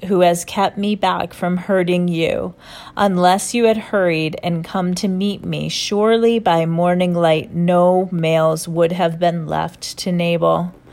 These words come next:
So David received from her hand what she had brought him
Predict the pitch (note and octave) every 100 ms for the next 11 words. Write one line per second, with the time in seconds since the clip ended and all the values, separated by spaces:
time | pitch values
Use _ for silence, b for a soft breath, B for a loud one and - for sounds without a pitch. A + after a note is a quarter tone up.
0 | B B B B B - A3 G3 E3+ E3+
1 | - F#3+ G#3 A#3 C#4 C#4 C#4+ F#3+ F#3 F#3
2 | - - G3+ A#3 B3 - C4 C4 C4 B3+
3 | A#3 A3+ G3 F#3 D#3 D3+ E3+ D#3+ F#3 -
4 | - G3+ G3 F#3+ E3+ E3 E3 E3+ - F#3
5 | D#3+ D#3 D#3+